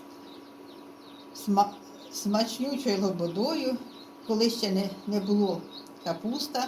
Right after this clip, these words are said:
не з'являлася, старої вже не було, а молода іще не виросла, то готували з такої лободи смачні борщі.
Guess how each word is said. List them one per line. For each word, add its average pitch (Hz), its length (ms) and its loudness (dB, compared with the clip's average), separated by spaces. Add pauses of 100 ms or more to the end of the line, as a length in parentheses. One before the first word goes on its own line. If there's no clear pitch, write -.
(100)
не 226 240 2
з'являлася, 214 680 4
старої 208 380 4
вже 190 160 2
не 185 120 0
було, 175 340 2 (440)
а 190 120 4
молода 185 580 4 (580)
іще 190 340 0
не 156 140 -2
виросла, 247 600 0 (300)
то 214 100 0
готували 202 680 0 (140)
з 180 180 -4
такої 160 460 -4
лободи 156 600 -2 (240)
смачні 165 520 -2
борщі. 175 640 0